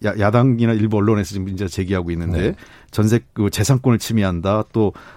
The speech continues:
Speaker 1: 아까 말씀드린 것처럼 <clears throat> 사 년마다 계약 체결할 때 전세값이 급등하고 월세 다 전세가 없어질 거다 이런 얘기가 있는데 이러한 문제점에 대한 뭐 그 주-,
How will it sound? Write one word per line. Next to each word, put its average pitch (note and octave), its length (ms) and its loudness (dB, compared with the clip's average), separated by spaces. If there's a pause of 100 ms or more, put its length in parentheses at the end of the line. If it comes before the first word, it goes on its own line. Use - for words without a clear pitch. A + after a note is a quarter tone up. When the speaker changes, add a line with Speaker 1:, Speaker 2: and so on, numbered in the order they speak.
(100)
Speaker 1:
아까 A2 200 -4
말씀드린 G2+ 480 0
것처럼 G2 480 -2
<clears throat> - 80 -18
사 - 220 2
년마다 A#2 340 4
계약 G#2+ 280 0
체결할 F#2+ 340 -2
때 C3+ 100 0
전세값이 G#2+ 600 -2
급등하고 G2+ 580 -6
월세 G#2 420 0 (320)
다 G#2 380 -4
전세가 A#2 340 2
없어질 F#2+ 300 -2
거다 F2+ 180 -4
이런 G2+ 240 0
얘기가 F#2 220 0
있는데 E2+ 420 0 (540)
이러한 E3 320 4
문제점에 C#3 1200 2
대한 C3+ 260 2 (420)
뭐 A2+ 280 2 (260)
그 G2 640 0 (800)
주-, A2+ 240 -2